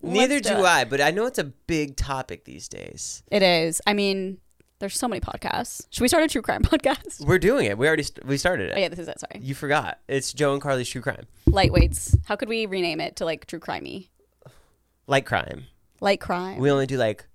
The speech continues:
Speaker 1: someone stole
Speaker 2: Like, chill
Speaker 1: cookies.
Speaker 2: crimes?
Speaker 1: Yeah, chill ones.
Speaker 2: Like getting arrested for drugs or something.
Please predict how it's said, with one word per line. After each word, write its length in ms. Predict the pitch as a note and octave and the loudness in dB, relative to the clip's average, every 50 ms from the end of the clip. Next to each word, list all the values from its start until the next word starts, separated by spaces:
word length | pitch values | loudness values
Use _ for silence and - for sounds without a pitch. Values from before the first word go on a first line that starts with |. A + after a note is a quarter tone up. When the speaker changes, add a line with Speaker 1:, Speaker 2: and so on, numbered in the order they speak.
| _ _ _ _ _ _ _ | _ _ _ _ _ _ _
Speaker 1:
someone 260 | _ - - C#3 C3 A#2+ | _ -4 -2 -2 -2 0
stole 140 | - - | 0 0
Speaker 2:
Like, 80 | A#2 - | 0 2
chill 220 | - - G3 F#3 | 2 4 4 4
Speaker 1:
cookies. 80 | F3+ - | 2 2
Speaker 2:
crimes? 640 | - F#3+ F#3 F3+ F#3 G#3 G#3+ A3 - - - - - - | 2 2 4 2 2 -2 -4 -6 -6 -6 -6 -8 -4 0
Speaker 1:
Yeah, 280 | A3 A#3 F#3 C3 A2+ | 4 6 6 6 4
chill 260 | - - - G#3+ E3+ | 4 2 0 0 0
ones. 240 | A#2 G2 D2+ - - | 0 -2 -4 -2 -2
Speaker 2:
Like 260 | G3+ F#3+ F3+ - - - _ _ _ _ _ _ _ _ | 0 0 0 -2 -10 -20 _ _ _ _ _ _ _ _
getting 200 | - G3+ F#3+ F3+ | 0 0 2 2
arrested 200 | E3+ F3 - - F3 | 0 0 -2 -6 -6
for 60 | D#3+ | -4
drugs 340 | E3 D3 G#2+ G#2 F3 F3+ - | -2 -2 -2 -2 -4 -6 -10
or 60 | - | -10
something. 440 | F#3+ F#3 F#3 F#3+ F#3+ G3 G#3 G#3+ | -8 -6 -6 -6 -6 -8 -10 -12